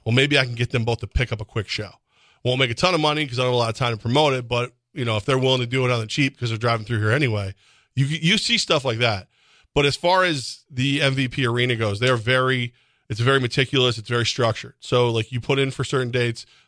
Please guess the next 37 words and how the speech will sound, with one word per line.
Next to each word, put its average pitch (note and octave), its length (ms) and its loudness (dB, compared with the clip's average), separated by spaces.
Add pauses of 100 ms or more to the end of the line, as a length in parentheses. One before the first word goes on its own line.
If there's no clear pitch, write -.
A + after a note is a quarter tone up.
They B2 100 2
allow, B2 380 2
they A#2 140 -2
tell C#3 220 0
you D3 100 0
what B2+ 140 0
dates B2+ 240 -2
are A#2+ 80 0
available. A2+ 600 0 (380)
Um, G#2+ 340 0
there A#2+ 280 0
are B2+ 480 4 (400)
what B2+ 200 0
are A#2+ 80 2
known A#2+ 160 2
as G#2 100 -6
hold B2+ 340 0
dates. C3+ 400 -2 (520)
So, A#2+ 200 0
like, A2 280 0 (240)
um, G#2 500 -4 (180)
you A#2+ 100 0
know, A2+ 100 0
the G#2+ 140 -4
management A#2+ 480 0
staff, A2+ 540 -2 (140)
you A2+ 100 -4
know, G#2+ 60 -2
headed A#2 240 2
by A2+ 120 2
Bob G#2+ 280 -2
Belber A2+ 360 0
at G#2+ 60 0
M A2 120 -2
V G2+ 120 -6
P G#2+ 200 -4
Arena, A#2 380 0